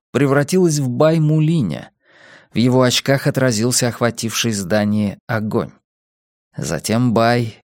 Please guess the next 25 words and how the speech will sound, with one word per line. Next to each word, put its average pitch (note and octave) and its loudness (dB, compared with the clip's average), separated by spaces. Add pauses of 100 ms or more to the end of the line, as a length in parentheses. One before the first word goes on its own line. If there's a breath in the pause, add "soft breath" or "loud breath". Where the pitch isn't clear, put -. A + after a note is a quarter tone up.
превратился B2 0
в - -8
представителя B2 -2
Чен, F#2+ -2 (600)
потом D#3+ 0
в A2+ -2
мать D#3 0
Е, C3 -2
Шао C3+ 0
Линь, D3+ -2 (540)
потом A2 -4
в G#2 -2
отца. E2 -4 (680)
Девочка D3+ 0
со C3+ 0
знаменем C#3+ 2
продолжала C3+ 0
преображаться, G#2 -2 (320 loud breath)
но C3 2
флаг D3+ 0
реял D3+ 4
и D#3 4
реял, G#2+ 0
не C#3+ 2
переставая, C3+ -2